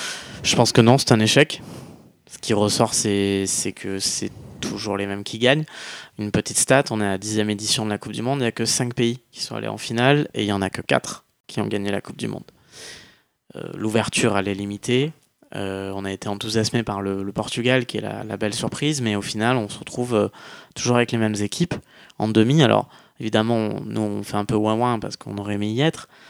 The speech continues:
mais malgré tout, euh, il y a des écarts de niveau, euh, qui, qui sont énormes et, et ça ne prête pas à l'universali-,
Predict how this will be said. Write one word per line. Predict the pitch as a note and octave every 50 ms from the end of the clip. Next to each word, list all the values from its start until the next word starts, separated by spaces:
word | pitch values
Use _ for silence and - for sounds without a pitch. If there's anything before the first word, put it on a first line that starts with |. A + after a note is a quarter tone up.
| - _ _ -
mais | G#2 G#2 G2+ G#2 G#2+ A2
malgré | A2 G#2 G2+ G2+ G2+ G2+ G2+ G2+
tout, | - - D3 D#3 E3 D#3 - - - _ _ _ _ - - -
euh, | G2+ G#2 G#2 G#2
il | G#2+ G#2+
y | A2
a | G#2
des | G#2 G#2 G#2 A2
écarts | G#2 - B2 G#2+ G2+ G#2+
de | G#2+ G#2+
niveau, | G#2 G#2 G#2+ A#2 C#3 D3+ D#3+ D#3 C#3 A#2
euh, | G#2+ G#2+ G#2 G#2+ A2 G#2+ G#2+ G#2+ -
qui, | - - G#2+ G2+ G2+ G#2 G2+ G#2 G#2 A2 A2 - A2 - -
qui | - -
sont | - - - A2 G2+ G2+
énormes | G2+ G#2+ C#3 D#3+ E3+ D#3+ B2 G#2+
et, | G2+
et | G#2+ - - A2+ G#2
ça | - - A2
ne | G2+ G2+ G2+
prête | - - - B2+ -
pas | - C#3
à | B2
l'universali-, | A#2 A#2 A2 G#2+ A2 A2 - - - G#2 G#2 - - G#2+ -